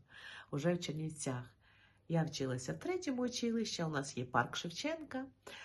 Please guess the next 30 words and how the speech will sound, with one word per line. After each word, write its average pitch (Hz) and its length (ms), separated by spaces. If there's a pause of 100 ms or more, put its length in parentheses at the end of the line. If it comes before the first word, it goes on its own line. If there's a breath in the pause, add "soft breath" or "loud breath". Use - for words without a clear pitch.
(160 loud breath)
а 143 120
з 135 60
другого 269 440
боку 240 340
вчився 196 460
мій 165 400
чоловік 147 540
в - 120 (100)
політехнічному. 156 1040 (920 loud breath)
І 180 100
ми 170 280
випадково 185 640
зустрілися 151 720
в - 260
поїзді. 165 720 (640)
І 180 140
знову 247 760 (300)
почали 170 420
зустрічатися. 151 880
Я 151 60
хочу 160 280
вам 147 120
сказати, 170 500
що 151 300
в 143 40
мене 143 240
було 139 220
дуже 127 360
багато 107 380
кавалерів, 208 680